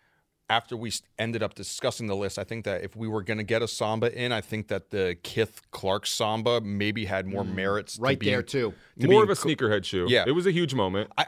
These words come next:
Speaker 1: I just don't wanna
Speaker 2: Yes.
Speaker 1: put out a list and not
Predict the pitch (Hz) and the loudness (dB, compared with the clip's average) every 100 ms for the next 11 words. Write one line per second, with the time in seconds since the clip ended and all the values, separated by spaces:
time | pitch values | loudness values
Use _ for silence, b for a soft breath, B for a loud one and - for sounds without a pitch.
0 | - 196 220 - 233 208 220 127 107 175 | 0 0 0 0 0 2 0 0 0 2
1 | 185 175 139 107 135 - - 131 117 127 | 2 4 2 2 0 0 -4 -2 0 0
2 | 151 | -2